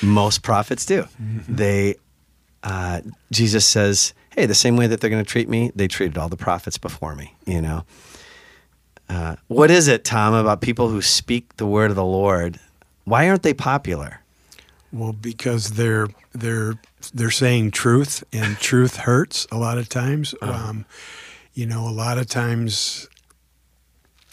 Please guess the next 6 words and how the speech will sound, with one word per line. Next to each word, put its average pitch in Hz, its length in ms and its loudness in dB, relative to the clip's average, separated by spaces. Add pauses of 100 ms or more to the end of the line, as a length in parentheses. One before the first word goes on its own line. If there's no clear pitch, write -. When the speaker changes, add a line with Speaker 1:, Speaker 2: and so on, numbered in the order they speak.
Speaker 2:
the 107 220 -8
truth 120 560 -4
might 110 440 -8
say 113 380 -4
to 107 140 -10
someone, 110 720 -8